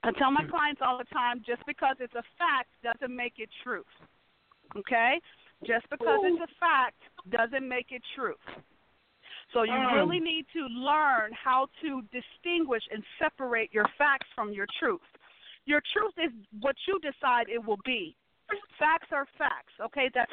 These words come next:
Speaker 1: hard evidence, right? That's hard data. But truth is your soft data, if you will, and that is really what you will live from, um, majoritively. It's your belief system. It's your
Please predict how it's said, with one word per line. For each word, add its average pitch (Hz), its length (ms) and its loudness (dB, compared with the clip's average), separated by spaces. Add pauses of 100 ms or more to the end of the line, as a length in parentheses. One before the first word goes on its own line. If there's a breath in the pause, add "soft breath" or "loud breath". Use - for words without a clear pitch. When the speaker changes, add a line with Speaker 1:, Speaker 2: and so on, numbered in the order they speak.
Speaker 1:
hard 285 360 2
evidence, 220 460 -8 (320)
right? 240 360 2 (380 loud breath)
That's 226 160 2 (120)
hard 311 320 2
data. 185 300 -8 (500)
But 247 140 2 (200)
truth 381 420 2 (180)
is 262 180 2
your 254 100 4 (140)
soft 330 320 2
data, 226 320 -2
if 226 200 -10
you 269 120 -8
will, 254 560 0
and 220 220 -2
that 277 280 2
is 294 60 -8 (140)
really 262 260 -4
what 220 400 2 (220)
you 247 160 -2
will 233 160 2
live 254 420 -4 (140)
from, 190 500 0 (320 loud breath)
um, 214 240 4
majoritively. 233 800 -2
It's 185 140 -8
your 262 80 -2
belief 285 400 -2 (100)
system. 196 380 -6
It's 226 160 -10
your 294 100 0